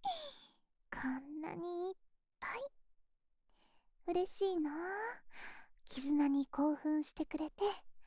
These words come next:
ありがとうございました。<laughs> また写生したくなったら、呼んでくださいね。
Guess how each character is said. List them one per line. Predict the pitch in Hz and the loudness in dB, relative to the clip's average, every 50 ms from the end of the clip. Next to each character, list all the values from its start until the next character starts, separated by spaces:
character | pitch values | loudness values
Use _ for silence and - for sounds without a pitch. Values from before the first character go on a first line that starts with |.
| - - - - - _ _ _ _ - | -16 -16 -18 -20 -20 _ _ _ _ 0
あ | - 254 | 2 4
り | 320 330 | 4 6
が | - 330 - | 4 4 2
と | - 269 | 2 -2
う | 240 220 - - | -6 -6 -8 -10
ご | 240 | -8
ざ | - - 330 | -6 -4 -4
い | 359 392 | -4 -2
ま | 415 494 587 | -2 -4 -6
し | - - | -4 -4
た。 | - 571 - - - - - - - - - _ _ _ _ _ - _ _ _ - - | -6 -6 -6 -8 -16 -20 -20 -20 -20 -20 -20 _ _ _ _ _ -20 _ _ _ -6 -4
<laughs> | 403 370 - - 440 - 605 - - - - - 831 762 740 587 - - - - - - _ _ _ _ _ _ - - | -4 -2 -2 -2 -2 -2 -4 -6 -6 -4 0 2 2 2 2 0 -6 -8 -12 -14 -18 -20 _ _ _ _ _ _ -4 -2
ま | 233 233 233 | 0 0 2
た | - - 311 | 2 2 2
写 | 302 - - 269 | 2 2 0 -2
生 | 254 - - 349 370 370 | -2 0 4 6 6 6
し | 370 - | 6 6
た | - 440 427 | 4 4 4
く | - 440 | 4 4
な | 392 320 294 | 4 4 2
っ | - | 2
た | - 247 233 | 0 0 2
ら、 | 269 339 349 294 - - - - - - - - | 4 6 4 4 2 0 -4 -6 -6 -10 -2 4
呼 | 370 403 403 | 6 6 8
ん | 403 | 8
で | 403 415 | 6 6
く | - 415 | 6 6
だ | 415 427 | 6 6
さ | - - 427 | 6 6 6
い | 392 320 | 6 6
ね。 | 311 | 6